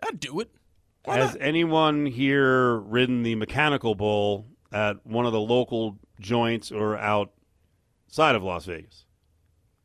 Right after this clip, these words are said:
Speaker 1: No, because I don't have a mature enough friend group to live, to live that down.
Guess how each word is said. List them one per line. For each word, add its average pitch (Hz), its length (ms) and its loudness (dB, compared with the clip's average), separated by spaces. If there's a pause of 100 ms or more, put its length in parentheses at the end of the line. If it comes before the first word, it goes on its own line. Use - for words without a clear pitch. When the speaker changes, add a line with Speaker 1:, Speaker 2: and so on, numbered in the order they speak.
(580)
Speaker 1:
No, 170 340 -2
because 143 260 -6
I 147 80 -2
don't 160 120 -6
have 151 160 -6
a 151 40 -10
mature 143 320 -10
enough 147 220 -8
friend 156 300 -10
group 143 220 -12
to 135 140 -10
live, 151 340 -8
to 135 160 -6
live 151 220 -8
that 143 140 -2
down. 143 260 -4